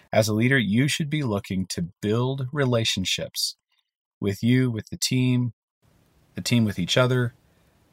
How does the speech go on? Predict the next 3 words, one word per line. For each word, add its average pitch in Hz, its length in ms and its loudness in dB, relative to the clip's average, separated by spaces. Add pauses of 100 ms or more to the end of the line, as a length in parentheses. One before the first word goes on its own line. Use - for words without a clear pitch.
(560)
and 113 540 2 (580)
achieve 110 540 0
results. 87 640 -2